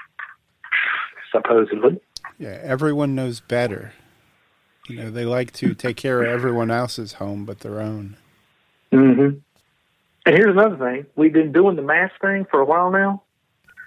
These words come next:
Speaker 1: And granted, you know, a lot of people ain't been wearing them right, and they still don't. But, um, and then, and then there's the people like me that just, I just don't wear it at all when I'm not at work. That, uh, if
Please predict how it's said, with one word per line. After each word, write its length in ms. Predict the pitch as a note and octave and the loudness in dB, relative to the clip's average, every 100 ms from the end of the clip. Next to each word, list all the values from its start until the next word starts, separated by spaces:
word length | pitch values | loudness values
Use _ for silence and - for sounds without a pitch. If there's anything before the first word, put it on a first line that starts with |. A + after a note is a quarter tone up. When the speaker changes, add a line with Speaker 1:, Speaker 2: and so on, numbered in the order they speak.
| - _ - | -20 _ -2
Speaker 1:
And 100 | E3+ | 2
granted, 320 | E3+ F3+ F3 | 4 6 4
you 80 | D#3 | 2
know, 60 | C3+ | -2
a 400 | B2+ B2+ B2 - - | -2 -6 -16 -10 0
lot 180 | C#3+ | 0
of 80 | D3 | 2
people 240 | D#3 D#3 C#3+ | 0 0 2
ain't 100 | C#3+ | 2
been 140 | C#3 | 4
wearing 220 | B2 C3+ | 4 2
them 120 | C3 | 2
right, 300 | A#2+ A#2 A#2+ | 2 4 2
and 160 | C3 C3 | 2 2
they 200 | C3+ C3 | 4 4
still 200 | - C3+ | 2 2
don't. 320 | A2 G2 G#2 - - _ _ _ _ _ _ - | 2 -2 -4 -12 -20 _ _ _ _ _ _ 2
But, 300 | C3 - - _ - - | 2 2 -6 _ -20 -2
um, 240 | C3+ A2+ - | 0 0 0
and 160 | D3+ C#3+ | 2 4
then, 240 | C#3+ C#3 | 4 4
and 160 | D#3 F3+ | 4 6
then 120 | F3 | 6
there's 180 | D3 C3+ | 4 4
the 240 | C3 A#2 - _ _ - | 2 2 -2 _ _ -2
people 240 | D#3+ D3 C3+ | 0 4 4
like 180 | B2+ B2+ | 4 4
me 160 | C#3 | 4
that 140 | B2+ B2+ | 4 2
just, 180 | B2 - - | -4 -6 -10
I 180 | - A2+ | -8 -6
just 160 | G#2+ | -6
don't 200 | - G#2+ | -6 -4
wear 260 | - A2+ G#2 | 2 2 2
it 40 | |
at 60 | F#2+ | 2
all 380 | A#2 A2 G#2+ - _ - - - - _ | 4 4 2 -6 _ -20 -20 -20 -20 _
when 140 | C3+ B2 | 2 4
I'm 160 | A#2 | 4
not 180 | A#2+ A2+ | 4 2
at 80 | G2+ | 2
work. 340 | B2 A2+ - - _ - _ _ _ _ _ _ - - - - | 2 2 0 -12 _ -20 _ _ _ _ _ _ -10 -8 -10 -10
That, 340 | D3 C#3 C3 C#3 | 0 2 4 4
uh, 180 | C3 C3 | 4 4
if 160 | D#3+ | 2